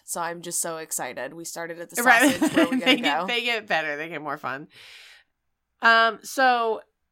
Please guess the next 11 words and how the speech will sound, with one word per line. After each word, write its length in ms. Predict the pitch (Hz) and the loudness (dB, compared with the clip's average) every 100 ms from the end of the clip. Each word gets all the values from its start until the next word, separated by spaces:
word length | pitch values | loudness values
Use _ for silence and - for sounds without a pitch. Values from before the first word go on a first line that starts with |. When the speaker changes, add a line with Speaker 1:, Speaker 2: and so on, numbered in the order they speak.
| _ _ _ _ - | _ _ _ _ -4
Speaker 2:
covid 280 | 262 262 311 | -2 0 -2
nineteen 520 | 302 269 220 208 226 | -2 -4 -6 -8 -6
has 240 | 220 202 | -6 -8
inspired 960 | 196 185 - 175 175 175 165 160 165 - _ _ _ _ _ _ _ - | -10 -12 -2 0 0 -2 -4 -6 -8 -14 _ _ _ _ _ _ _ -6
a 100 | 208 | -4
bunch 300 | 180 196 208 | -2 -2 -4
of 120 | 208 | -8
new 220 | 202 196 | -8 -8
words 440 | 170 160 165 180 175 | -8 -8 -8 -8 -12
in 180 | 170 160 | -14 -10
Germany. 680 | 170 147 160 190 226 262 | -8 -8 -8 -10 -10 -10